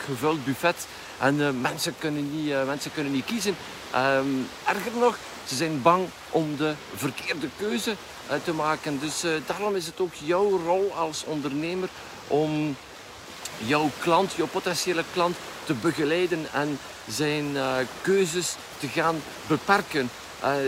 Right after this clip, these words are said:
om hem ten letterlijk gemakkelijker te maken. Eh, Joe Polish, eh, een, een,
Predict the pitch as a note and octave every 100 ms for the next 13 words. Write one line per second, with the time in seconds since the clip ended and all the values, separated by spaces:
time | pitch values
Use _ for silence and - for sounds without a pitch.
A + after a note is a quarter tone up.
0 | B2 B2 - - - E3+ E3 F3+ F3+ G#3
1 | F#3+ - E3+ F3+ G3 F3 C#3+ D#3 D#3 C3
2 | C3 C3 A#2+ - - - C#3 D3 C#3 B2
3 | - - - C3+ A#3+ G3+ A3 G#3 G3 -
4 | - - - E3 E3 E3+ D#3+ E3 D#3